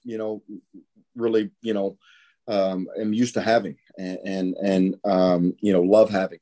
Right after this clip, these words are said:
because I think that they're a weapon out of the backfield. I think that they are, um, you know, a, a way that you can get mismatches, uh, against the defense, where you can get linebackers, uh, against, um, uh,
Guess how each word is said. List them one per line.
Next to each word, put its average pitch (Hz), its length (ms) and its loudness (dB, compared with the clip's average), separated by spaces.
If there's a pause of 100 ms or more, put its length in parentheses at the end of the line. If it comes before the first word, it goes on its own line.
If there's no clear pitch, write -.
because 92 200 -6
I 92 60 2
think 101 240 -4
that 92 120 -8
they're 101 160 4
a 98 80 4
weapon 101 320 2
out 98 120 -2
of 95 60 -4
the 98 60 -8
backfield. 101 560 -4
I 90 60 -16
think 95 220 -12
that - 140 -14
they 98 160 2
are, 95 440 0 (420)
um, 87 480 -4
you 95 140 -4
know, 87 280 0
a, 92 280 0
a 90 40 0
way 98 260 2
that 92 200 -8
you 101 80 -4
can 92 240 -2
get 98 240 2
mismatches, 98 920 0 (380)
uh, 90 280 0
against 95 420 -4
the 98 100 2
defense, 101 480 -2
where 90 160 -4
you 90 100 -2
can 92 120 -2
get 87 260 0
linebackers, 92 840 0 (120)
uh, 87 280 -4
against, 90 520 -6
um, 87 560 0 (1080)
uh, 64 60 -8